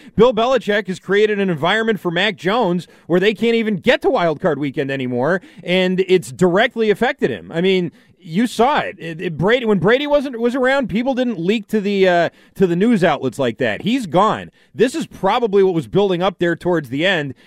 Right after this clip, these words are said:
you know, which was also offset by some Super Bowl championships. But, like, you know, Brady has another ring,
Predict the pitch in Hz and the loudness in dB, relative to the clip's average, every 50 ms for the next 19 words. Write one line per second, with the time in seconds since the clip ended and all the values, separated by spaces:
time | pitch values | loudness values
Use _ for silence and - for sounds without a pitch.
0 | _ - - 196 190 156 147 151 156 160 147 - 151 151 139 175 170 170 156 - | _ -6 -2 -2 0 2 2 2 2 0 -2 -4 -4 0 2 2 2 0 0 0
1 | 180 165 156 151 - 165 160 - - - 185 170 - 170 151 139 - 160 151 143 | 0 0 0 0 0 -2 -2 -2 -2 -4 -4 -2 0 -2 -2 -2 -4 -6 -6 -6
2 | 139 117 - - 254 226 240 175 151 139 120 - 147 143 131 113 139 131 123 113 | -6 -6 -4 -4 -4 -4 -2 0 0 -2 0 -2 -2 -2 -2 -2 -2 -4 -4 -2
3 | - 143 135 127 - - 139 131 151 151 143 139 - _ - - _ _ - _ | -4 -4 -4 -4 -8 -8 -4 0 0 2 2 0 -4 _ -16 -20 _ _ -20 _
4 | - - 190 170 156 156 135 120 151 175 196 214 233 233 233 220 214 233 226 233 | -6 -2 0 0 0 0 0 0 2 4 4 4 4 2 2 2 2 0 2 2
5 | 240 233 220 196 196 196 208 226 233 208 | 2 4 4 2 2 2 0 -2 -4 -6